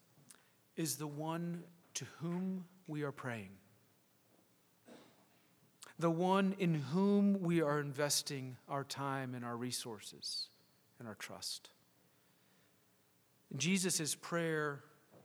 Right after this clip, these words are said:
in Gethsemane began with,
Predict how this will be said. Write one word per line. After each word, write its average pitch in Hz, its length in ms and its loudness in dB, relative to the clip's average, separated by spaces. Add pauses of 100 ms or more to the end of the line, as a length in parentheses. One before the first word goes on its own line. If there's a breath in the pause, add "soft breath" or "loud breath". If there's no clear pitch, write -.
in 156 140 -4
Gethsemane 135 920 -2 (520)
began 143 540 0
with, 127 400 -4